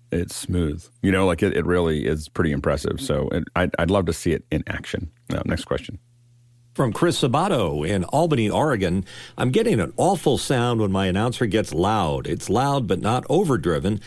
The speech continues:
Speaker 2: Line level from a Henry Engineering preamp into a Blackmagic Audio to S D I converter."
Speaker 1: Go ahead, Mitchell.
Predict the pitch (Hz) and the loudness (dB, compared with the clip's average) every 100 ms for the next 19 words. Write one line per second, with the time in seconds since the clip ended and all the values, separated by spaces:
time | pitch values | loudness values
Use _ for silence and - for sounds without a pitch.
0 | - - - 101 139 127 120 120 120 113 | -16 -20 -4 0 2 2 2 0 0 0
1 | 82 78 92 123 113 104 104 98 98 87 | 0 0 0 2 2 2 0 0 0 0
2 | 76 139 135 131 110 113 104 82 73 107 | 0 0 0 0 0 0 2 0 0 0
3 | 131 123 107 107 101 101 110 113 110 104 | 0 0 0 0 -2 -2 -2 2 2 2
4 | 101 - 92 - 113 - - 110 95 92 | 0 0 -2 0 -2 -2 -2 0 0 0
5 | 92 - 87 76 90 85 67 64 - - | -2 -2 -4 0 -2 0 -4 -8 -14 -20
6 | - - - - - 104 90 76 82 110 | -20 -20 -20 -20 -6 0 2 2 0 -2